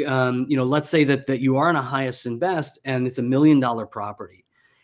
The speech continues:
And you've got a few buyers who are above the asking price at one point one.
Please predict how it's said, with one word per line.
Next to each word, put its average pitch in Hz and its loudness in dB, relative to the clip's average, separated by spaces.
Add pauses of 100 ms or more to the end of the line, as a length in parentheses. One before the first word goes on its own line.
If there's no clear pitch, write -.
(120)
And 147 4
you've 156 6
got 135 -2
a 123 -6
few 160 0
buyers 139 2
who 127 -4
are 120 -4
above 131 -2
the 131 2
asking 131 -4
price 123 -4
at 117 -10
one 127 -2
point 123 -4
one. 117 -2